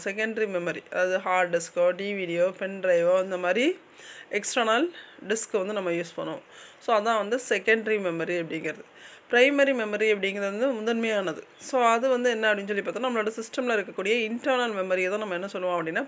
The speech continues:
primary memory இல்லைன்னா main memory அப்படின்னு சொல்லுவோம். So, அது வந்து என்ன அப்படின்னு சொல்லி பார்த்தோம்னா, ரேமும்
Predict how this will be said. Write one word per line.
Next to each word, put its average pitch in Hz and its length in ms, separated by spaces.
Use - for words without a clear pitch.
primary 208 460
memory 180 520
இல்லைன்னா 202 340
main 220 420
memory 170 480
அப்படின்னு 185 240
சொல்லுவோம். 151 240
So, 254 140
அது 240 180
வந்து 254 200
என்ன 214 260
அப்படின்னு 196 120
சொல்லி 196 140
பார்த்தோம்னா, 202 540
ரேமும் 202 480